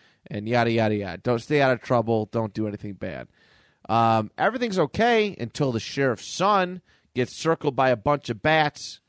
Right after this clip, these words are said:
and they kill his, it, he's a, he's got a cow with him, and, uh, the bats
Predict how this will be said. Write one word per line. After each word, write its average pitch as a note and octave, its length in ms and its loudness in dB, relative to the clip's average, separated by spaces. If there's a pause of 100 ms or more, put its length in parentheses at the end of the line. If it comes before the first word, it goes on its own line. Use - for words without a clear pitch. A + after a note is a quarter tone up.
(480)
and G#2 180 -4
they G2+ 60 -2
kill C3 320 0
his, G#2+ 180 -2
it, G2+ 180 0
he's A2 200 -4
a, G2+ 120 2
he's A2 240 -8
got A#2+ 160 0
a A2 60 -4
cow A2+ 320 -2
with D3 180 -4
him, E3+ 260 -6 (1300)
and, A2 420 -2
uh, G#2+ 220 4
the G#2 100 -6
bats A#2+ 420 -2